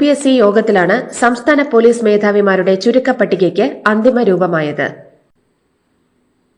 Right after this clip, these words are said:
സിനിമാ സമരം ആരംഭിക്കും എന്ന മുന്നറിയിപ്പുമായി ഫിലിം ചേംബർ. മലയാള സിനിമാ രംഗത്തെക്കുറിച്ച് ചേംബർ മുന്നോട്ട് വച്ച ആവശ്യങ്ങൾ ഉടൻ പരിഗണിക്കണമെന്ന് സാംസ്കാരിക മന്ത്രിക്ക് ചേംബർ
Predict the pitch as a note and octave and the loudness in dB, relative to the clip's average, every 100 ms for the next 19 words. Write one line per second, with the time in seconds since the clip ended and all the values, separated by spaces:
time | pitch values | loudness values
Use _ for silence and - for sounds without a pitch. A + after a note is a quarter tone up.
0 | _ _ _ _ _ _ - - D4 D#4 | _ _ _ _ _ _ -8 0 2 2
1 | E4 F4 E4 C#4 C#4 C4 B3+ A3 A#3+ C4+ | 2 2 0 0 2 0 0 0 2 0
2 | B3+ B3+ B3+ G#3 G3+ G3+ G#3 A#3 A#3 A3 | 0 0 0 0 2 2 2 2 2 0
3 | F#3 F3 C4 - B3+ A#3 A3+ G#3 E3+ D3+ | 0 0 -2 -2 0 2 2 0 -2 -2
4 | C#3+ - - _ _ _ _ _ _ _ | -6 -10 -20 _ _ _ _ _ _ _
5 | A3+ B3 C4 D4+ E4+ D#4 C#4+ D4 C#4+ B3+ | 2 4 4 4 2 0 0 2 2 2
6 | A#3 - A3 G3 A3+ B3 B3+ A#3+ B3+ D4+ | 2 2 2 0 0 0 4 4 4 2
7 | C4 A#3+ A#3 B3+ A3+ G#3 G#3+ G3+ G3 G3 | 2 2 0 0 -2 0 0 0 -2 -2
8 | G3 F#3+ G#3+ A#3+ B3 G#3+ G#3+ A#3 A#3 G#3+ | -2 0 0 0 0 0 2 2 2 0
9 | F#3 E3 A3+ - - - - B3 B3 C4 | 0 -2 -4 -6 -16 -20 -4 0 0 0
10 | D#4 D4+ D4 A#3+ G3+ G#3 G#3 G3+ G#3 F#3 | -2 -2 0 0 0 0 0 0 0 0
11 | G#3 | -2